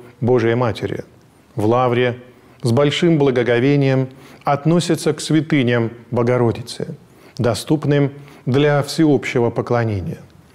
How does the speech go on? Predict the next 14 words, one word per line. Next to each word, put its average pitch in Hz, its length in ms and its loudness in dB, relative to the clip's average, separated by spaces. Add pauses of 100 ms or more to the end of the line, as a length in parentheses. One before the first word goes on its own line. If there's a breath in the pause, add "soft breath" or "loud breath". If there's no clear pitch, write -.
(400 loud breath)
Это 151 280 2
часть 147 420 0
ризы 151 540 2 (200)
Богородицы, 120 840 0 (480 loud breath)
хранящаяся 156 840 0
в - 80 -6
Серапионовой 131 800 2
палате, 117 560 -2 (600 loud breath)
и 147 180 4
часть 127 360 0
камня 143 520 0 (320 loud breath)
от 139 300 -2
гроба 156 500 2
Богородицы, 120 960 0